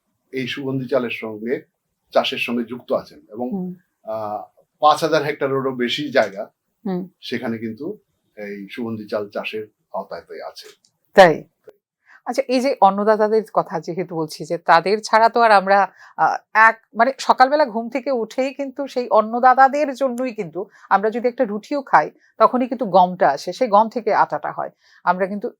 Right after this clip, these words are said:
Speaker 2: ভাত যখন খাই, সেই চালটাও কিন্তু আমাদের অন্নদাতারাই কিন্তু পরিশ্রম করে, বৃষ্টিতে ভিজে, রোদে পুড়ে তারা চাষ করে তারপরে ইয়ে করি। এই অন্নদাতাদের হয়ে যদি আমি বলি যে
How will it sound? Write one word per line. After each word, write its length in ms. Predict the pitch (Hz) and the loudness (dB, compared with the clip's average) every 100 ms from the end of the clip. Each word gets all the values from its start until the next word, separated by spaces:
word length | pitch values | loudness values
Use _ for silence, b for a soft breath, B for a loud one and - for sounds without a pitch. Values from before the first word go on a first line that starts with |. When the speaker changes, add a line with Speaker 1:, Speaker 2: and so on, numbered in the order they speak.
| _ - | _ -20
Speaker 2:
ভাত 300 | 165 214 208 | 2 4 4
যখন 260 | 233 226 226 | 2 -2 -4
খাই, 220 | - 220 | -4 -4
সেই 180 | 214 214 | -2 -2
চালটাও 440 | 220 202 214 240 | 4 4 4 0
কিন্তু 240 | 233 220 208 | -4 -6 -6
আমাদের 340 | 202 190 196 | -4 -6 -4
অন্নদাতারাই 680 | 185 180 185 185 180 180 175 | -4 -4 -4 -2 0 -2 -4
কিন্তু 360 | 175 165 165 170 b b b | -8 -12 -12 -14 b b b
পরিশ্রম 480 | 190 202 - 208 170 | -2 -2 -4 -8 -6
করে, 240 | 175 170 | -6 -6
বৃষ্টিতে 520 | 156 175 170 - 180 | -6 -10 -10 -8 -6
ভিজে, 320 | 165 165 170 165 | -4 -6 -6 -4
রোদে 280 | 175 180 | -4 -4
পুড়ে 300 | 180 170 156 - _ _ _ _ _ | -4 -6 -8 -10 _ _ _ _ _
তারা 200 | - 180 | 4 6
চাষ 260 | 175 202 196 | 8 4 4
করে 160 | 240 220 | -2 0
তারপরে 340 | 160 156 151 | -2 -2 -12
ইয়ে 100 | 143 | -12
করি। 160 | 147 147 | -14 -8
এই 220 | 220 240 226 | -8 -2 4
অন্নদাতাদের 760 | 247 277 320 320 330 330 302 | 4 4 4 4 4 2 0
হয়ে 260 | 262 247 226 | 2 2 2
যদি 200 | 220 190 | 2 2
আমি 160 | 175 | 2
বলি 380 | 156 151 147 214 | -4 -8 -8 -6
যে 260 | 220 226 | -2 -2